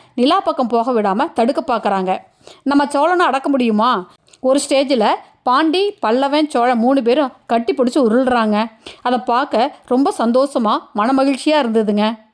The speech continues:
அடுத்த நிகழ்வா எல்லாரும் சீட்டு விளையாடுறாங்க. ஐயனார் குடும்பத்துல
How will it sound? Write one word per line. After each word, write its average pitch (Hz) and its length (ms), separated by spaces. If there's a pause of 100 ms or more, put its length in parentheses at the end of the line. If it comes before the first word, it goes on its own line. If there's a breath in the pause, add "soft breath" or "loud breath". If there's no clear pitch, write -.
(140)
அடுத்த 320 340
நிகழ்வா 240 400 (180)
எல்லாரும் 254 680
சீட்டு 294 420
விளையாடுறாங்க. 190 560 (840 soft breath)
ஐயனார் 370 380
குடும்பத்துல 262 420